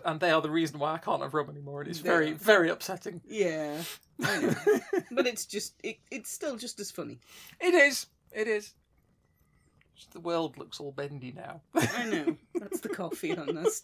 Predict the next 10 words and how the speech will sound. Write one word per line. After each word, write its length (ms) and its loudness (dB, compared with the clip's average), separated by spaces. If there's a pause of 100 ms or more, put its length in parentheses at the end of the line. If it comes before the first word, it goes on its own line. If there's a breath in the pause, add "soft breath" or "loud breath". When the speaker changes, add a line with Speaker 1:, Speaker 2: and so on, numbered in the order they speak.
Speaker 2:
That's 200 -2
nothing 320 -2
to 80 -4
do 180 0
with 80 -6
the 80 -8
drugs. 420 -10 (960 soft breath)
Speaker 1:
Anyway. 640 8 (300)
Speaker 2:
Yes. 560 -6 (380)
Speaker 1:
Um, 420 6